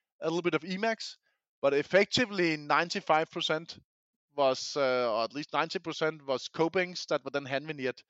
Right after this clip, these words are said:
And then the next, <laughs> it's quite funny, the next innovation was actually to, to do anatomical copings,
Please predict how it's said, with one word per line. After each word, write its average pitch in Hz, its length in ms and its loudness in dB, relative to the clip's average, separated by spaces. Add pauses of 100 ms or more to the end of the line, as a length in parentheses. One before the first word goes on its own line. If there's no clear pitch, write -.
And 156 160 2
then 156 260 -2
the 170 100 2
next, 180 540 4
<laughs> - 80 -12
it's 160 340 -6
quite 151 260 6
funny, 143 320 2 (440)
the 175 100 4
next 190 340 4
innovation 175 680 2 (100)
was 151 260 2
actually 156 380 0
to, 156 280 -4
to 160 180 -6
do 160 180 -6
anatomical 165 680 2
copings, 123 560 -6